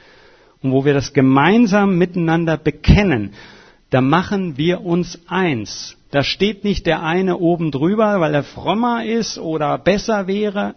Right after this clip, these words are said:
Nein, wir sind vor Gott alle gleich. Auf der gleichen Ebene.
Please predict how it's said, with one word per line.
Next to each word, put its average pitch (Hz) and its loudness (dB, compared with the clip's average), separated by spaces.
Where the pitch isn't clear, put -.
Nein, 175 -2
wir 139 0
sind 185 -4
vor 170 -8
Gott 165 -6
alle 151 -4
gleich. 107 -10
Auf - -20
der 110 -4
gleichen 160 0
Ebene. 104 -12